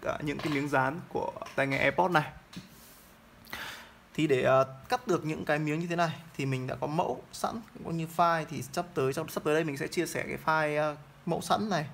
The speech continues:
à, bên dưới cái link video này. Các bạn có thể download cái file này về. File này trên file là Corel nhá. Thì bạn nào mà dùng làm thiết kế hay là sử dụng các phần mềm đồ họa thì có thể, à, dễ dàng làm được những cái, à, à, trang trí, cái giấy trang trí như thế này.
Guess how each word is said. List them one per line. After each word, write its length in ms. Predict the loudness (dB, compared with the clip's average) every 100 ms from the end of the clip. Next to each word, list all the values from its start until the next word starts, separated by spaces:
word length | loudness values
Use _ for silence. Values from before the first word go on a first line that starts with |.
| -14 -20 -20 -18 -2
à, 240 | 2 4
bên 180 | 4 2
dưới 180 | 2 2
cái 140 | 4
link 220 | 4 4 4
video 220 | 4 6
này. 160 | 4 2
Các 340 | -8 -14 -2 2
bạn 80 |
có 60 | 2
thể 140 | 0 4
download 340 | 6 6 4 0
cái 120 | -2 0
file 140 | 0
này 80 | 0
về. 160 | -4 -4
File 140 | -2
này 80 | 0
trên 160 | -2 -4
file 160 | -2 0
là 120 | 0
Corel 540 | -2 2 4 4 4 2
nhá. 120 | 0 -4 -18 -20 -14 -4
Thì 260 | 0 0
bạn 180 | 2 2
nào 200 | 2 2
mà 160 | 0 -2 -4 -14 -8
dùng 200 | -2 0
làm 160 | 0 -2
thiết 140 | -4 -4 0
kế 220 | 2 2
hay 160 | -2
là 120 | -2 -4
sử 180 | -6
dụng 220 | -6 -6 -6
các 100 | -6
phần 180 | -4 -2
mềm 180 | -2 0
đồ 140 | 0
họa 180 | 2 0 -2 -18 -14 -10
thì 60 | -8
có 60 |
thể, 200 | -4 -2
à, 140 | 0 0 -2 -10 -20 -20 -20 -20 -20 -12
dễ 160 | -4 -2
dàng 240 | 2 0 -2 -10 -4
làm 200 | -2 2
được 200 | 0 0
những 100 | -2
cái, 280 | 0 0 0
à, 120 | -2 -4 -12 -20 -20 -20 -20 -8
à, 300 | -4 -2 -2 -2
trang 160 | -2
trí, 280 | -2 -2 -2
cái 120 | -2
giấy 120 | 0 0
trang 160 | -2
trí 140 | -4 -4
như 100 | -2
thế 80 |
này. 200 | -2 -4